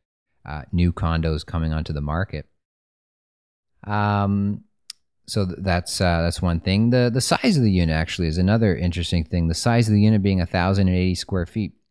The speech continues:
A couple years ago, maybe two, three years ago, I would say that's almost a detriment to have a one bedroom unit,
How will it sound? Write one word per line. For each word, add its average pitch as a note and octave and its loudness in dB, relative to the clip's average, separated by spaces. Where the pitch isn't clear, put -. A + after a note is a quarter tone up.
A - -20
couple F3+ 0
years A#2+ 2
ago, F2 2
maybe F#2 0
two, G2+ 0
three G2+ 0
years G2 2
ago, E2+ 2
I D#2 2
would D#2+ 0
say D#2+ 0
that's F2 -2
almost A2+ 0
a G2 0
detriment D#2 0
to E2+ -2
have F2 2
a D#2+ 0
one F2+ 2
bedroom E2+ 2
unit, E2 -2